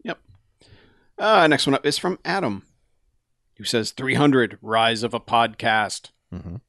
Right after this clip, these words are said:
Speaker 1: Congratulations, Bamcast. I admire your restraint in not spending your entire three hundred episode yelling, "This is Bamcast!"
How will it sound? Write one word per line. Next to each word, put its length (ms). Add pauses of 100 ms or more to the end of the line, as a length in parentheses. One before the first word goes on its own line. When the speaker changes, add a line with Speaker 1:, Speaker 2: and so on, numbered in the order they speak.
(220)
Speaker 1:
Congratulations, 560
Bamcast. 560 (180)
I 100
admire 240
your 120
restraint 420
in 100
not 200
spending 280
your 120
entire 320
three 160
hundred 240
episode 480
yelling, 260 (320)
"This 400 (220)
is 400 (180)
Bamcast!" 1300